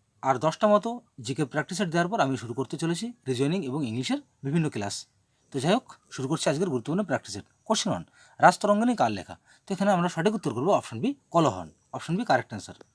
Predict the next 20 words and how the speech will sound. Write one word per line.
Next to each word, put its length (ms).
কোশ্চেন 360
টু 300
বলছি, 260
ইমেল 360
আদান 240
প্রদানে 320
ব্যবহৃত 420
এসএমটিপি 1600
এর 100
পূর্ণ 340
রূপ 260
কী? 120
তো 160
এখানে 300
আমরা 300
সঠিক 260
উত্তর 240
করবো 180
অপশন 260
বি। 140